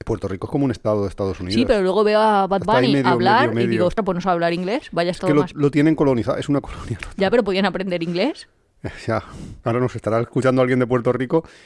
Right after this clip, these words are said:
Speaker 1: y depende de su ideología va a decir, "Pues no", o "Pues sí". Los de Calle trece, por ejemplo, nos dirían, "Pues sí, va a ser que sí". Pero la cuestión, que la definición no es clara.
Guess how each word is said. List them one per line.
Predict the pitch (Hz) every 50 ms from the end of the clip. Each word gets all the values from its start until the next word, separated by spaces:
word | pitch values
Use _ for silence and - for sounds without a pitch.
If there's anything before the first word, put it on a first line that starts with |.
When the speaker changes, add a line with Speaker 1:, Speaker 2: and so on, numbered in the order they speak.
| _ _ -
Speaker 1:
y | 131 120 120 117 113 104
depende | 110 95 - 120 113 127 131
de | 127 127 117
su | - - 123 123 120 120 117 117 117 113 110 110 - - - _ _ _ _ _ _ _ _ _ - -
ideología | 143 117 123 117 113 107 - - 123 127 139 147 - - 117
va | 110
a | 107
decir, | 110 107 95 - 107 101 92
"Pues | - 113 98 127
no", | 180 214 214 175
o | 123 113 131 131 110 104 - - 98 -
"Pues | - 101 90 -
sí". | 98 92 92 - _ _ - - - -
Los | - 123 104 98
de | 104 92
Calle | 107 107 113 104
trece, | 117 113 110 - 123 110
por | 117 113
ejemplo, | 104 - 123 120 113 120 117
nos | 123 120 110
dirían, | 113 107 110 117 104 101 95 95
"Pues | - - - - -
sí, | - - - - - _ _ _ _ _ _ _ _ - - - - - _ _ - -
va | 104 104
a |
ser | 98 113 107 98
que | - 92
sí". | - - 90 - _ _ _ _ _ - - - - - - - - -
Pero | - 147 131 120 120 123 120 127 156 - _ _ _ _ _ _ - - _ _ _ _ _ _ _ - - - - - - _ _ _ _ -
la | 156 135
cuestión, | 120 147 - - 170 143 104 92 - _ _ _ - -
que | - 135 127 120 120 - - 180 - _ _ _ -
la | 127 139 143 135
definición | 127 - 156 143 131 123 160 185 180 135
no | 113
es | - -
clara. | - 85 85 85 87